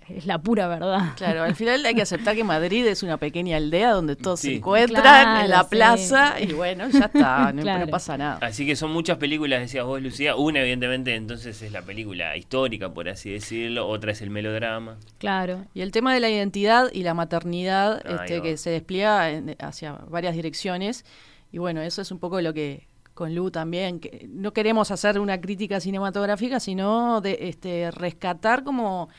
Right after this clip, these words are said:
Speaker 2: eh, eso, todas las, las, eh, lecturas que se puede hacer de, de, de estas madres y estas
Speaker 3: ¿Y qué,
Speaker 2: relaciones.
Speaker 3: qué tienen de especial estos personajes, eh,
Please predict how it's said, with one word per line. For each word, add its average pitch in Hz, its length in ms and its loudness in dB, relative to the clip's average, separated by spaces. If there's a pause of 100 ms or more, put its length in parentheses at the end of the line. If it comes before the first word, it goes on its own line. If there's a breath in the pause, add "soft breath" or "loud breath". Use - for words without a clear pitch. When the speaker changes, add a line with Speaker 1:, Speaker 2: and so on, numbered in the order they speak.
(380 loud breath)
Speaker 2:
eh, 160 640 -4
eso, 156 320 -6
todas 214 200 -4
las, 165 380 -2
las, 165 580 -12
eh, 147 400 -14
lecturas 160 720 -2
que - 120 -16
se - 120 -12
puede 175 200 -4
hacer 170 260 -6
de, 156 300 -6
de, 151 360 -12
de 147 80 -12
estas 165 260 -12
madres 170 580 -4
y 165 60 -12
estas 117 180 -8
Speaker 3:
¿Y - 20 -8
qué, 113 80 -8
Speaker 2:
relaciones. 139 300 -2
Speaker 3:
qué 208 40 -2
tienen 151 220 0
de 123 60 -2
especial 107 560 -10
estos 101 300 -16
personajes, 92 680 -14
eh, 85 280 -16